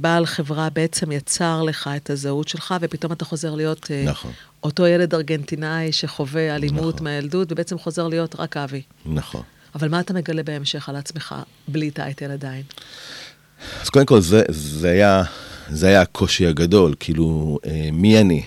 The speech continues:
Speaker 2: מה אני? זה, זה בדיוק המשבר של החודשים האלה, שהייתי קם בבוקר, ו-, ואין משמעות, אין, אה, אין זהות.
Speaker 1: אתה בזוגיות באותה תקופה?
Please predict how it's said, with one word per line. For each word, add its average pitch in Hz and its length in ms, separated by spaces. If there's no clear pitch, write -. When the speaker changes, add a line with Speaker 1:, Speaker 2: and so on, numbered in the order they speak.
Speaker 2:
מה 85 400
אני? 104 180
זה, 73 240
זה 78 120
בדיוק 104 260
המשבר 117 360
של 117 140
החודשים 98 520
האלה, 71 260
שהייתי 73 260
קם 104 220
בבוקר, 82 440
ו-, 73 240
ואין 110 320
משמעות, 110 840
אין, 110 360
אה, 110 200
אין 113 140
זהות. 104 500
Speaker 1:
אתה 175 80
בזוגיות 156 460
באותה 226 220
תקופה? - 300